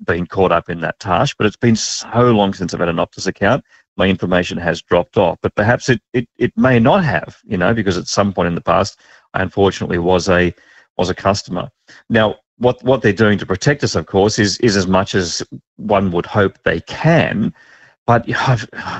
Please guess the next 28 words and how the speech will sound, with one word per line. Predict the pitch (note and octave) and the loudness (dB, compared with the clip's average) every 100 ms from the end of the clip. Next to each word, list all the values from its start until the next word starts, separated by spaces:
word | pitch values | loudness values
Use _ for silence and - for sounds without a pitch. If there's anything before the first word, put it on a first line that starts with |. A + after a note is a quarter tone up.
| - | -2
you | A2+ | 0
know, | G2+ A2 | 2 2
and, | G#2+ | 2
and | G#2+ | -2
I've | G2+ | -2
said | - C#3+ A#2 | 0 0 0
this | G2 | -2
before, | F#2+ - G#2+ | -2 2 4
and | F#2+ | 4
everyone | A#2 A#2+ F#2+ | 2 2 0
kind | F#2+ F2 | -2 -4
of | D#2 | 0
knows | E2 F#2+ G2 | 2 2 2
it, | F2 F#2+ | -2 -2
you | |
know, | F#2 | -2
for | F#2 - | -2 0
every | B2 C3 A2+ | 2 2 2
one | F2+ F#2+ G#2 | 2 2 2
thousand | G2 - F#2+ F#2 F#2+ F#2+ E2+ _ _ _ | -2 0 2 2 0 -2 -4 _ _ _
white | F2 F2 G#2+ A#2+ - | -4 2 2 2 0
hat | G2 E2+ | -2 -2
hackers | - F2+ F#2 F#2+ E2+ | -2 -4 -4 -6 -6
you | E2 | -8
have, | D#2 E2+ A2+ | -4 -2 0
and | G#2+ | 0
that | F#2 | 2
are, | F2 | 0